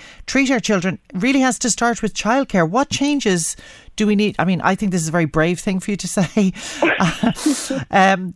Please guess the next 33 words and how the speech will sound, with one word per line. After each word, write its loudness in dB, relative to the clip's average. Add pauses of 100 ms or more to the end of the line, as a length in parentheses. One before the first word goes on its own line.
(120)
but 0
I, 0
I -4
actually, 0
again, 2
it's -2
one 0
of 0
these 0
things, 0
and -2
I -2
say 0
this -2
as -4
somebody 0
whose 0
children 0
were 2
in 0
childcare, 0
that -6
chimed 0
with -2
me, -2
what 0
do -2
we 2
need 0
to -6
change 0
about -2
childcare? -2